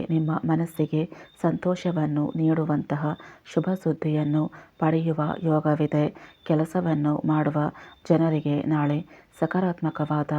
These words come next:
ದಿನವಾಗಿರುವುದು. ನಾಳೆ ಅಧಿಕಾರಿಗಳು ಮತ್ತು ಸಹೋದ್ಯೋಗಿಗಳ ಸಂಪೂರ್ಣ ಬೆಂಬಲವನ್ನು ಪಡೆಯುವಿರಿ.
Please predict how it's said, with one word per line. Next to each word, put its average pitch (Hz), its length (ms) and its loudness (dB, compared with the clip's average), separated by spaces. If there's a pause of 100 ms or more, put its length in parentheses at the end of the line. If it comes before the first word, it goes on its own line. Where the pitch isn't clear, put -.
(420)
ದಿನವಾಗಿರುವುದು. 151 920 2 (400)
ನಾಳೆ 151 340 2 (380)
ಅಧಿಕಾರಿಗಳು 156 760 0
ಮತ್ತು 151 300 0 (380)
ಸಹೋದ್ಯೋಗಿಗಳ 151 800 0 (160)
ಸಂಪೂರ್ಣ 151 500 0 (460)
ಬೆಂಬಲವನ್ನು 156 800 2 (360)
ಪಡೆಯುವಿರಿ. 156 600 0